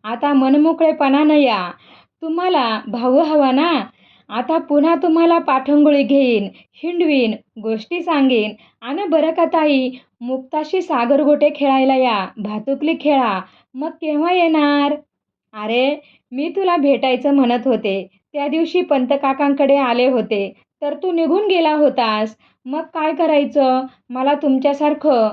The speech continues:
घराबाहेर पडता येत नाही. आता येता का? हे पहा, मी इंद्रायणीवर स्नानाला निघालो आहे. या सुमित्राताई." घागर घ्यायची आणि यायचं ज्ञानदेवानं हसत सांगितलं आणि सुमित्रा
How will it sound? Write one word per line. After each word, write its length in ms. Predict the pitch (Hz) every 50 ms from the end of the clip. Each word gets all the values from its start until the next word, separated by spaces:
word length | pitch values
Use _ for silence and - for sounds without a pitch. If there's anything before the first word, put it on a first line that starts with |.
| - _ -
घराबाहेर 560 | 214 220 233 233 254 262 254 277 277 277 285
पडता 380 | 302 - 254 220 226 220 - 269
येत 180 | 285 285 277 277 277
नाही. 480 | 277 262 254 254 262 226 220 220 226 - _ _ _ _ _ _ _ _ _ _ _ _ _ _ _ _ _ -
आता 240 | 208 226 226 - 339
येता 340 | 349 311 285 277 294 330 349
का? 420 | - 339 311 262 240 233 226 254 - _ - 269
हे 120 | 294 330
पहा, 440 | - - 349 330 330 311 247 214 202 - - _ _ _
मी 120 | - 294 359
इंद्रायणीवर 880 | 370 339 302 269 254 - 311 311 330 339 359 349 330 285 254 233 220
स्नानाला 640 | 247 247 - - 262 254 233 233 240 262 285 320 330
निघालो 360 | 311 285 262 277 262 240 240
आहे. 420 | 240 226 226 233 240 202 185 185 - - _ _ _ _ _ _ _ _ _ _ _ -
या 280 | 233 233 269 294 320 370
सुमित्राताई." 880 | 359 - 359 330 311 277 302 285 285 277 277 269 254 226 214 196 185 - - _ _ _ _ _ _ _ _ -
घागर 360 | 226 233 247 226 214 240 240
घ्यायची 640 | 233 233 320 349 370 359 - - 285 254 233 226 233 - -
आणि 240 | - 247 277 330 339
यायचं 560 | 320 285 269 254 262 254 269 254 220 196 190 - -
ज्ञानदेवानं 1000 | 214 202 226 254 262 269 311 349 370 285 320 302 302 302 294 302 277 247 226 214 220 - -
हसत 400 | 208 208 226 220 - 285 285 294
सांगितलं 640 | - 294 254 240 233 226 214 220 220 208 196 180 180 - _ _ _
आणि 240 | - 208 233 247 262
सुमित्रा 640 | 269 - 285 269 294 302 - - 254 220 202 196 196